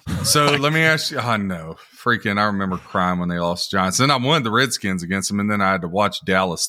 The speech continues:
Speaker 1: thump 'em twice. Um, but look,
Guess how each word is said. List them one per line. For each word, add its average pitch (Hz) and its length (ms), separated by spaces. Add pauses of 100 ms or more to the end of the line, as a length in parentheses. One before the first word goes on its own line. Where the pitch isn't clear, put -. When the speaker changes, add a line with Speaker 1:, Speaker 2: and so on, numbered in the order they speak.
Speaker 1:
thump 92 200
'em 76 140
twice. 78 440 (720)
Um, 98 600 (1200)
but 139 140
look, 135 320